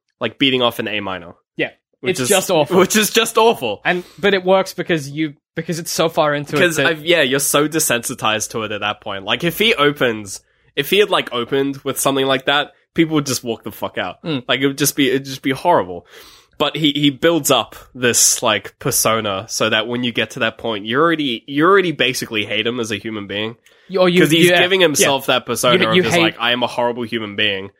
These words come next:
Speaker 2: You're allowed to hate him because the things that he's trying to teach you are things that you agree with.
Speaker 1: Yeah,
Speaker 2: Uh,
Speaker 1: it's
Speaker 2: but he's doing it from the perspective of someone that's awful.
Speaker 1: Yeah, he, he's basically, it's a, it's almost a form of, like, reinforcement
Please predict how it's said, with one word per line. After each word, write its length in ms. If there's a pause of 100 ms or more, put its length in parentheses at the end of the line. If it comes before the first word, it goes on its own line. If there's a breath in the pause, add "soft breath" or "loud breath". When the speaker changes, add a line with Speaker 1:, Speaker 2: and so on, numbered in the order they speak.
Speaker 2:
You're 120
allowed 220
to 60
hate 240
him 220
because 380
the 100
things 320
that 120
he's 200
trying 220
to 100 (320)
teach 380
you 280
are 280 (160)
things 240
that 100
you 140
agree 240
with. 240 (180)
Speaker 1:
Yeah, 360
Speaker 2:
Uh, 60 (100)
Speaker 1:
it's 180
Speaker 2:
but 80
he's 120
doing 220
it 80
from 140
the 80
perspective 440
of 120
someone 240
that's 140
awful. 420 (160)
Speaker 1:
Yeah, 300
he, 260
he's 180
basically, 580
it's 180
a, 320 (680)
it's 140
almost 320
a 40
form 340
of, 160
like, 380 (540 soft breath)
reinforcement 960